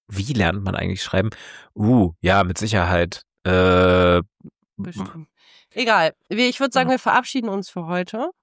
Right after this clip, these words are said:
Speaker 1: Ja, äh, lass das <laughs> gerne machen.
Speaker 2: Und sehen uns hoffentlich, hören uns, Quatsch, hören uns hoffentlich in, äh, zwei Wochen wieder und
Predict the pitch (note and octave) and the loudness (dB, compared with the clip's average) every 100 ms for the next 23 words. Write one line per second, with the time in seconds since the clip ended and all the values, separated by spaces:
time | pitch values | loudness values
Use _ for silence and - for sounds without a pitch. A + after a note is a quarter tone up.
0 | _ _ - - - - - - _ _ | _ _ -12 -10 -8 -12 -16 -20 _ _
1 | - - - - - - - - _ - | -20 -20 -20 -20 -20 -20 -20 -20 _ 0
2 | G#2+ - - - F2+ - G2+ F2+ D2 - | 2 0 -4 -10 -6 2 4 6 4 2
3 | F#2+ - E2+ - - - - - - - | 0 2 0 -2 -6 -10 -6 -4 -4 0
4 | A2 D#2 - F#2 F2+ G#3+ A3 - G#2 - | 0 2 0 0 2 0 -2 -6 -10 -14
5 | _ - G#3+ A3+ A3+ G#3+ G#3 G3+ - G3 | _ -16 -6 -2 -2 -2 -6 -6 -6 -6
6 | G#3+ G3+ G3 G#3+ G#3+ F3 F3 - - - | -4 -4 -2 0 2 2 -2 -6 -18 -20
7 | - - _ _ _ _ - - _ _ | -18 -18 _ _ _ _ -20 -20 _ _
8 | G#3+ A#3 A3 A3 A3 G#3+ A3 F#3 F#3+ F3+ | 0 2 2 2 0 2 0 2 0 0
9 | - - F3+ E3+ F3 - D#3+ D#3 D#3 - | -4 0 2 2 0 0 2 2 -2 0
10 | G3 G#3 G#3 G#3 G#3+ G3+ F#3 F#3 - - | 0 0 -2 -4 -2 0 0 -2 -6 -6
11 | F3 F3 E3+ E3+ - | -4 -2 -4 -6 -12